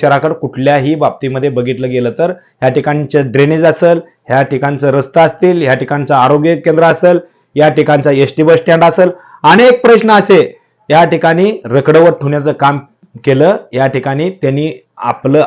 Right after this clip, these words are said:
अनगर कसं सुधारेल हे पाहिलं, परंतु मोहोळ शहराकडे या ठिकाणी कुठल्याही गोष्टीनं लक्ष दिलं नाही. मला या ठिकाणी आवर्जून सांगायचं आहे, महाराष्ट्र राज्याचे उपमुख्यमंत्री एकनाथजी शिंदे साहेब, तसेच नगरविकास मंत्री,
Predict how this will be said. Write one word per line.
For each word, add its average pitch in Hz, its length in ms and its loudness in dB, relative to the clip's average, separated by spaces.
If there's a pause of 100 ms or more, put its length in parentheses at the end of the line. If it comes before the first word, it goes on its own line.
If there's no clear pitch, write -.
अनगर 131 340 2
कसं 175 220 0
सुधारेल 147 360 0
हे 131 140 0
पाहिलं, 139 420 0 (320)
परंतु 151 280 2
मोहोळ 139 360 2
शहराकडे 139 520 0
या 131 120 0
ठिकाणी 127 320 -8
कुठल्याही 123 580 -8
गोष्टीनं 123 580 -8 (340)
लक्ष 175 340 2
दिलं 135 280 2
नाही. 90 140 -8 (500)
मला 131 220 0
या 143 140 2
ठिकाणी 147 320 -6
आवर्जून 143 380 -2
सांगायचं 139 360 -4
आहे, 147 100 -2
महाराष्ट्र 139 400 0 (160)
राज्याचे 139 500 0 (360)
उपमुख्यमंत्री 160 720 0
एकनाथजी 156 340 -2
शिंदे 156 280 0
साहेब, 165 180 2 (520)
तसेच 151 220 -2
नगरविकास 170 640 2
मंत्री, 170 440 2